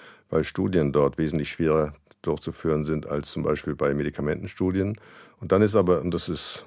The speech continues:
ein wesentlicher Faktor, das Ganze überlagert von Überzeugungen, Glauben, Ideologien und last not least von massiven Interessenkonflikten.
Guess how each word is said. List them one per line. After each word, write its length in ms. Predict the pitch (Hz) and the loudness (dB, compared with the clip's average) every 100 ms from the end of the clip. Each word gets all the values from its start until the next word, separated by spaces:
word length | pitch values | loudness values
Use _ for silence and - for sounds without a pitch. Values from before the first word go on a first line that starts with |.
| - | -4
ein 220 | 85 78 | -2 2
wesentlicher 440 | 90 110 101 76 76 | 4 4 4 0 -2
Faktor, 520 | 80 - 80 73 - - - - | -2 -2 0 0 0 -10 -20 -20
das 140 | - - | -8 0
Ganze 260 | 90 - | 0 2
überlagert 840 | 85 78 80 85 87 87 82 - - | 2 2 4 4 4 4 2 -2 -10
von 320 | - 78 78 | -2 0 0
Überzeugungen, 680 | 76 78 - 85 90 92 90 | -2 -2 2 2 4 2 2
Glauben, 500 | 78 78 85 87 80 - _ _ _ | 4 4 4 0 -4 -10 _ _ _
Ideologien 800 | 85 80 69 73 80 92 110 143 - - - _ _ | -4 -2 -2 -2 0 2 0 -2 -10 -20 -20 _ _
und 320 | - 85 - - - | -4 -2 -4 -16 0
last 260 | 80 82 | 2 2
not 200 | - 73 | 2 0
least 500 | 80 82 82 - - - | 0 0 -2 -6 -10 -18
von 360 | - 82 82 80 - | -2 0 2 0 -4
massiven 580 | - 80 - - 113 104 | -4 -2 0 0 0 0
Interessenkonflikten. 920 | 90 - 90 76 - - - - - | -2 -4 -2 -4 -8 -12 -14 -14 -18